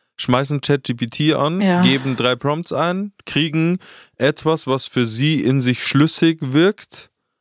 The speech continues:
Speaker 1: und tragen's dann in die Welt raus. Uff. Also ganz ehrlich,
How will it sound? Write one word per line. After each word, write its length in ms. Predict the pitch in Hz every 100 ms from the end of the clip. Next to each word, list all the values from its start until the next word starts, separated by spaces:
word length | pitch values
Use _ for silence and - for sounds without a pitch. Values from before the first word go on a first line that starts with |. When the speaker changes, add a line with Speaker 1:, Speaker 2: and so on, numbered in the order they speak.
| _
Speaker 1:
und 200 | - 123
tragen's 380 | - 139 143 139
dann 180 | 139 139
in 120 | 135
die 100 | 127
Welt 240 | 117 107 95
raus. 380 | 90 92 - _ _ _ _ -
Uff. 440 | 131 107 - - - _ _ _ _ -
Also 220 | 131 123
ganz 200 | 147 175
ehrlich, 520 | 170 180 185 190 -